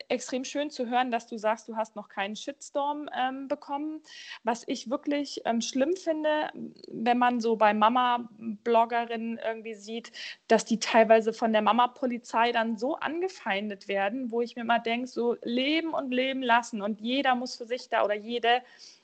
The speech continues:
jede Familie, jede Eltern, jede, alle Eltern müssen ihren Weg für sich finden. Und, ähm, das freut mich jetzt echt zu hören, dass du also, äh, da noch nicht irgendwelchem Hate ausgesetzt bist.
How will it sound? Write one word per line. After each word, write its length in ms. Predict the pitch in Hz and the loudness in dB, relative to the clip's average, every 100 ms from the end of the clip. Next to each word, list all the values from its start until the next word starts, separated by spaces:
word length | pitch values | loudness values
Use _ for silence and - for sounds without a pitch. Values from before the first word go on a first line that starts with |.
| _ _ | _ _
jede 180 | 247 262 | 2 2
Familie, 600 | 262 233 240 269 262 240 | 2 0 2 0 0 0
jede 320 | 233 233 226 | 0 0 0
Eltern, 380 | - 233 254 226 226 | 0 0 0 0 -2
jede, 320 | 226 220 - | -4 -2 2
alle 120 | 240 | 2
Eltern 320 | - 254 254 233 | 2 0 0 -2
müssen 280 | 247 254 226 | -2 -6 -2
ihren 260 | 294 320 240 | 0 2 2
Weg 220 | 269 294 | -2 -2
für 140 | - | -4
sich 260 | 220 277 - | -2 -2 -2
finden. 480 | - 208 208 220 226 | -2 0 -2 -2 -2
Und, 360 | 202 208 208 - - - - - | 2 2 0 -8 -16 -16 -10 4
ähm, 320 | 208 208 220 | 6 6 6
das 160 | 233 233 | 2 4
freut 260 | 226 277 | 6 6
mich 120 | 285 | 4
jetzt 160 | 254 226 | -2 0
echt 180 | 240 - | 0 0
zu 140 | 254 | -2
hören, 260 | 233 240 254 | 2 2 4
dass 180 | 233 - | -2 -2
du 200 | 254 269 | -2 0
also, 400 | - 220 220 220 | 2 2 2 2
äh, 340 | - 214 208 | 0 0 2
da 240 | 208 208 | 2 2
noch 220 | 220 220 214 | 0 -2 0
nicht 260 | 262 - | -2 -2
irgendwelchem 420 | - 196 185 190 | -4 -4 -4 -6
Hate 320 | 190 - 247 - | -6 0 0 2
ausgesetzt 640 | 170 170 175 165 165 - | 0 0 -2 0 -2 -2
bist. 280 | - 226 - | 0 0 -2